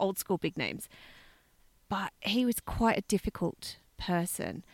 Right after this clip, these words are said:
And I had made the mistake of saying, "Oh, for,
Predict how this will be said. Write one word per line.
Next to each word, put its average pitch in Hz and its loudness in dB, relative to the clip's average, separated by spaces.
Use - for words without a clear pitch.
And 240 8
I 294 10
had 269 8
made 185 6
the 175 2
mistake 160 0
of 175 -4
saying, 156 2
"Oh, 539 12
for, 294 10